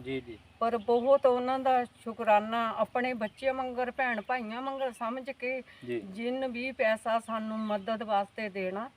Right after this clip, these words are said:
Speaker 2: ਤੇ ਬਹੁਤ ਉਹਨਾਂ ਦੇ ਸਹਾਰਾ ਟੋਲ ਕੇ ਉਹਨਾਂ ਦੇ
Speaker 1: ਮਾਤਾ ਜੀ, ਜਿੱਦਾਂ
Speaker 2: ਧੰਨਵਾਦ
Speaker 1: ਵੀਡੀਓ ਤਾਂ
Speaker 2: ਸਮਝੇ।
Speaker 1: ਕਾਫੀ, ਜਿੱਦਾਂ ਕਾਫੀ ਲੋਕਾਂ ਨੇ ਦੇਖੀ ਆ,
Speaker 2: ਹਾਂਜੀ।
Speaker 1: ਤੇ ਤੁਹਾਨੂੰ ਕੋਈ ਏਦਾਂ ਕੋਈ ਕਿਸੇ ਨੇ ਸੰਪਰਕ ਨਹੀਂ ਕੀਤਾ ਤੁਹਾਡੇ ਨਾਲ?
Speaker 2: ਨਹੀਂ ਕੀਤਾ ਜੀ,
Speaker 1: ਅੱਛਾ।
Speaker 2: ਕਿਸੇ ਨੇ ਵੀ ਨਹੀਂ ਕੀਤਾ।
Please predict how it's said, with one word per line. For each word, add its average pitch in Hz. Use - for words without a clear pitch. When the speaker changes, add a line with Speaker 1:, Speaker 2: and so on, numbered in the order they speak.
Speaker 2:
ਤੇ 220
ਬਹੁਤ 226
ਉਹਨਾਂ 233
ਦੇ 220
ਸਹਾਰਾ 208
ਟੋਲ 208
ਕੇ 226
ਉਹਨਾਂ 233
ਦੇ 214
Speaker 1:
ਮਾਤਾ 180
ਜੀ, 262
ਜਿੱਦਾਂ 226
Speaker 2:
ਧੰਨਵਾਦ 185
Speaker 1:
ਵੀਡੀਓ 233
ਤਾਂ 233
Speaker 2:
ਸਮਝੇ। 190
Speaker 1:
ਕਾਫੀ, 185
ਜਿੱਦਾਂ 180
ਕਾਫੀ 165
ਲੋਕਾਂ 147
ਨੇ 156
ਦੇਖੀ 143
ਆ, 117
Speaker 2:
ਹਾਂਜੀ। 190
Speaker 1:
ਤੇ 165
ਤੁਹਾਨੂੰ 170
ਕੋਈ 170
ਏਦਾਂ 160
ਕੋਈ 156
ਕਿਸੇ 160
ਨੇ 160
ਸੰਪਰਕ 151
ਨਹੀਂ 202
ਕੀਤਾ 180
ਤੁਹਾਡੇ 170
ਨਾਲ? 147
Speaker 2:
ਨਹੀਂ 247
ਕੀਤਾ 220
ਜੀ, 196
Speaker 1:
ਅੱਛਾ। -
Speaker 2:
ਕਿਸੇ 262
ਨੇ 247
ਵੀ 214
ਨਹੀਂ 208
ਕੀਤਾ। 196